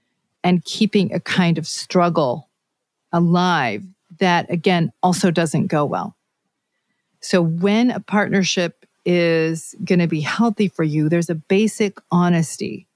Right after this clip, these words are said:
and a basic decency. It doesn't mean you don't sometimes misunderstand each other or you don't sometimes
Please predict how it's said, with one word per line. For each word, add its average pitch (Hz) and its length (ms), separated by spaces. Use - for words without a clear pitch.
and 175 160
a 165 60
basic 156 420
decency. 196 680
It 170 80
doesn't 208 280
mean 202 240
you 185 80
don't 180 300
sometimes 170 400
misunderstand 170 720
each 151 140
other 151 420
or 170 140
you 160 160
don't 160 200
sometimes 165 520